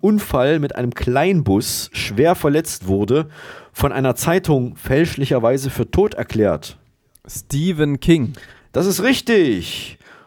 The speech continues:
Speaker 1: Wovon lebt eigentlich Peter?
Speaker 2: Der Peter ist Busfahrer.
Speaker 1: Auch das ist richtig.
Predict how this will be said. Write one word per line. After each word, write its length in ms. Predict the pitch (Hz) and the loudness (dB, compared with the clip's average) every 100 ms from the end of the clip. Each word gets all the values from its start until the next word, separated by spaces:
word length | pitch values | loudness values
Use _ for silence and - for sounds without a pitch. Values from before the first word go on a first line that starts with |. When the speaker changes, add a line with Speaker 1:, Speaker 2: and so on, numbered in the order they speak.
| _ _ | _ _
Speaker 1:
Wovon 340 | 156 185 208 156 | -2 0 -2 0
lebt 280 | 160 160 | 0 0
eigentlich 300 | - 156 151 | -2 -2 -2
Peter? 440 | - 185 160 82 - _ _ _ - | 0 0 0 -4 -8 _ _ _ -6
Speaker 2:
Der 320 | 113 107 104 | -2 -2 0
Peter 380 | 135 147 190 156 | 2 2 4 4
ist 120 | - | 2
Busfahrer. 600 | 214 220 - 120 104 101 117 - - - - | -4 -4 -2 -2 -2 -6 -12 -20 -20 -20 -4
Speaker 1:
Auch 140 | - | -2
das 160 | 202 220 | 0 -2
ist 120 | 160 | 0
richtig. 640 | 208 226 156 82 - - | 0 2 0 0 -6 -12